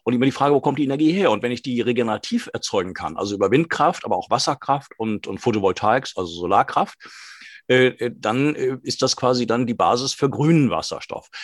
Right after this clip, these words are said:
Aber es geht natürlich darum, in welchem Land, äh, oder wo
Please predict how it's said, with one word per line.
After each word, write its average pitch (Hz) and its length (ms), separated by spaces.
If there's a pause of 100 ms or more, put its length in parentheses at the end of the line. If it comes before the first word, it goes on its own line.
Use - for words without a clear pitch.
(220)
Aber 127 360
es 135 100
geht 156 140
natürlich 131 280
darum, 117 460
in 123 220
welchem 120 400
Land, 160 340 (220)
äh, 113 40
oder 110 380
wo 139 300